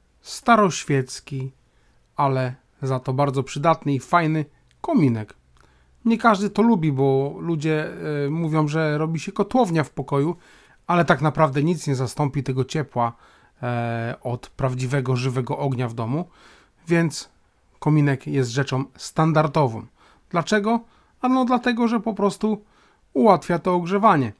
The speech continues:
Generalnie domy ogrzewane są olejem, ale kominek jest standardem. Bardzo często jest też podłączony do systemu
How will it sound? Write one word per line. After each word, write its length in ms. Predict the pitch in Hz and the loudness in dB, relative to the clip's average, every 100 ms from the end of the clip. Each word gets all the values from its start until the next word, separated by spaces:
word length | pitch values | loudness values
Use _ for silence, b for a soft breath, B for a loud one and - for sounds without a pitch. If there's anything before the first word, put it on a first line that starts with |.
| _ _ | _ _
Generalnie 480 | 151 165 170 180 175 | 0 2 2 2 0
domy 220 | 151 143 | 0 2
ogrzewane 420 | 139 127 123 123 | 0 -2 -4 -4
są 220 | 117 113 110 | -6 -6 -4
olejem, 320 | 165 170 160 | -2 -2 -4
ale 200 | 117 117 | -6 -8
kominek 560 | - 135 170 156 - b b b b b - | -4 0 2 0 -2 b b b b b -4
jest 300 | 139 139 - | -2 -2 -6
standardem. 760 | - - 151 151 143 - 117 | -8 0 2 6 4 4 -2
Bardzo 300 | 107 156 151 | 2 2 2
często 340 | 147 139 135 127 | -2 -2 -2 -6
jest 140 | 113 | -8
też 120 | 135 | -10
podłączony 560 | - 139 131 127 117 120 | -6 -4 -2 -4 -4 -6
do 120 | 120 | -8
systemu 500 | 117 135 - 127 131 | -10 -8 -4 -2 -2